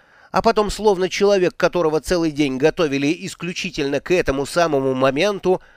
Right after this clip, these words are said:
оглушительно провозгласил: "Э,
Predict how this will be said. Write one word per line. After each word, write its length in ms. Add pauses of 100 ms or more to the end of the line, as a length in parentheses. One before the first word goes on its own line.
(160)
оглушительно 960
провозгласил: 1000 (840)
"Э, 720